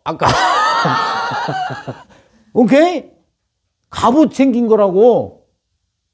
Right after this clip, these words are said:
갑옷이 아까 뭐? 잘 나가는 사람만 입을 수 있는 거예요? 이게 얼마나 큰 귀인이냐, 이거야.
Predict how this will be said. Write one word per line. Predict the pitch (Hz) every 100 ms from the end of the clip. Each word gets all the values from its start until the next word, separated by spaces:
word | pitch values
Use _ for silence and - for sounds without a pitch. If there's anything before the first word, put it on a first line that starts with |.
| _ _ _ _ _
갑옷이 | 135 226 247 233
아까 | 214 226
뭐? | 170 220 247 - _ _ _ _ _ _ _ _ _
잘 | 123
나가는 | 196 247 247
사람만 | 220 240 226 196
입을 | 196 220
수 | 220
있는 | 202 208
거예요? | 196 190 254 269 - _ _ _ _ _ _ _ -
이게 | 220 269
얼마나 | 208 214 208 180
큰 | - 165
귀인이냐, | - 139 131 107 95
이거야. | 104 78 62 - - 55 -